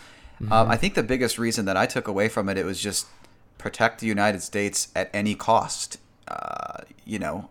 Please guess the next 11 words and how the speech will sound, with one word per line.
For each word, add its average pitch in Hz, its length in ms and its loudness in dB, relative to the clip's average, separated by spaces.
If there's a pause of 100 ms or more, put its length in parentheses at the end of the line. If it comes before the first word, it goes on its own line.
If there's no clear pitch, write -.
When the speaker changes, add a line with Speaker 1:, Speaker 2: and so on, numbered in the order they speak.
Speaker 2:
um, 90 480 0
but 107 160 -2
I 170 140 6
didn't 123 220 0
Speaker 1:
Maybe. - 20 4
I - 20 2
Speaker 2:
understand. 143 300 2 (240)
Speaker 1:
don't, - 80 -6
uh, - 40 -18 (760)
Speaker 2:
Like, 131 160 -2
why 208 680 6